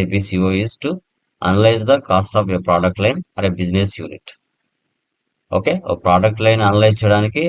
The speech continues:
some పర్టికులర్గా ఒక ప్రోడక్ట్ని తయారు చేసి దానికి ఎంతవరకు కాస్ట్ పెట్టొచ్చు, ఎంతవరకు మనము పర్టికులర్ ఏరియాస్కి మనం సేల్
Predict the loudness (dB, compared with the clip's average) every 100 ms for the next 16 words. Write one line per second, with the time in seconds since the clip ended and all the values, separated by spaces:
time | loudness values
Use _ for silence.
0 | -4 -2 -2 -2 -4 0 2 2 2 0
1 | 0 -2 -4 0 0 -2 -4 -2 -2 0
2 | 0 2 2 2 2 0 -2 -4 -4 -4
3 | -4 0 2 2 2 0 0 -2 -4 -8
4 | _ _ _ _ 0 2 2 2 4 4
5 | 2 2 -2 -2 -2 -8 -20 _ _ _
6 | 0 0 2 0 2